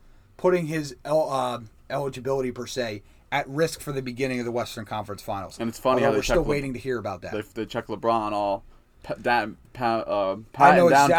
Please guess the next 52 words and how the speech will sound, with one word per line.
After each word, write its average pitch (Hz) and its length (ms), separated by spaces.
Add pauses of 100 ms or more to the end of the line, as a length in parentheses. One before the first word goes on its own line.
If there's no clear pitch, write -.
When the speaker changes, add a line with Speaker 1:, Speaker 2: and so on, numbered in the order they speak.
Speaker 2:
pat 143 220
Speaker 1:
what 175 60
Speaker 2:
type 147 140
Speaker 1:
meme 170 100
Speaker 2:
of 160 60
Speaker 1:
you're 143 80
Speaker 2:
deal. 143 160
Speaker 1:
talking 113 180
about. 113 240
Speaker 2:
Yeah, 117 340
it's 135 320
Speaker 1:
<laughs> - 20
Speaker 2:
crazy. 135 380
But 127 240
regardless, 143 520
regardless. 117 480
Speaker 1:
Plus, 185 260 (220)
C 180 200
B 156 120
three 151 180
might 143 180
be 131 80
vaccinated, 113 640
so 131 80
Speaker 2:
At 139 60
a 143 40
Speaker 1:
it, - 20
it 147 80
Speaker 2:
scramble 170 300
Speaker 1:
might - 0
be 147 60
Speaker 2:
for 160 100
Speaker 1:
okay. 135 60
Speaker 2:
words, 131 340
I 120 100
do 127 120
have 127 120
questions 131 520 (100)
for 135 140
Speaker 1:
Sure. 160 140
Speaker 2:
the 202 60
Suns 113 340
right 110 300
now. 95 400
Speaker 1:
Sure, 156 260
go 120 120
Speaker 2:
Are 113 40
they 113 60
Speaker 1:
ahead. 113 100
Speaker 2:
legitimate 135 400
title 131 240
contenders, 131 600